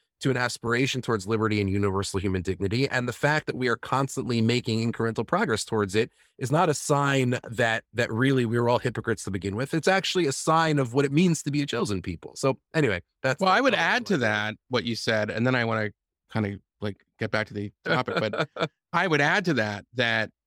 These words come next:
Speaker 2: in the Jewish religion, there's an understanding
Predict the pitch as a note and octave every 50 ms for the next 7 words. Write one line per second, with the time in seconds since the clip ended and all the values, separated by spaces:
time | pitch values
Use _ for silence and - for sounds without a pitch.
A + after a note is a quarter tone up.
0 | _ _ - C#3+ C#3 B2+ B2 A#2+ A#2 A#2 A2+ - - E3+ A3 C4 C4+ A#3 - -
1 | C#3+ A2 A2 G#2 G2+ - - G#2+ G#2 G2+ G2+ G2 F#2 - _ _ - B2+ A#2+ A2
2 | C3 B2+ B2 D3+ F3+ F#3+ F3+ D#3+ - - - D3+ C#3+ C#3+ C#3 C3+ B2+ A#2 A2+ A2
3 | G#2+ G#2+